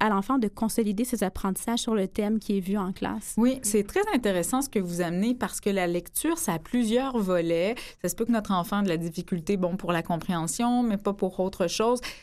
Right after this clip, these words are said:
Speaker 2: De poser des questions, de collaborer avec l'enseignant, c'est précieux pour tout le monde, pour la famille, pour l'enfant.
Speaker 1: Tout à
Speaker 2: Euh,
Speaker 1: fait.
Speaker 2: euh, de très bons trucs, Agathe. Bon, maintenant, en terminant, c'est la semaine de la persévérance scolaire.
Speaker 1: Oui.
Speaker 2: Euh, de l'an, votre, euh, ben, votre venue ici, Agathe,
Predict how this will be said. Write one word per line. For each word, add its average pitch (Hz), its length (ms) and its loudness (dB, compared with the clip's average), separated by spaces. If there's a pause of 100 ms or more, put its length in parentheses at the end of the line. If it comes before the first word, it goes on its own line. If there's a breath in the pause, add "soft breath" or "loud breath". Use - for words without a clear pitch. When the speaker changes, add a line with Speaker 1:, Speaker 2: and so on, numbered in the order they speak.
(180 loud breath)
Speaker 2:
De 180 80 0
poser 247 400 2
des 247 100 2
questions, 214 400 -2
de 202 120 0
collaborer 190 760 0
avec 170 220 -4
l'enseignant, 170 440 -2
c'est 202 160 -2
précieux - 360 -4
pour 202 180 -6
tout 175 140 -4
le 175 60 0
monde, 190 220 2
pour 170 140 0
la 156 100 -2
famille, 180 400 -2
pour 175 200 0
l'enfant. 190 640 -2
Speaker 1:
Tout 190 160 2
à 202 60 4
Speaker 2:
Euh, 196 60 0
Speaker 1:
fait. 208 280 -2 (340 loud breath)
Speaker 2:
euh, 175 440 0 (560)
de 190 100 2
très 226 160 0
bons 220 160 2
trucs, 226 240 -2
Agathe. 202 320 0 (240 loud breath)
Bon, 214 200 4
maintenant, 226 360 2
en 311 60 4
terminant, 214 500 2
c'est 240 160 0
la 156 120 0
semaine 196 200 0
de 190 60 0
la 175 80 0
persévérance 175 640 0 (100)
scolaire. 190 760 2
Speaker 1:
Oui. 214 280 2
Speaker 2:
Euh, 180 60 4
de 175 160 2
l'an, 190 580 4
votre, 170 400 -2
euh, 160 460 2
ben, 165 140 0
votre 180 300 0
venue 180 360 2
ici, 262 540 2
Agathe, 208 420 0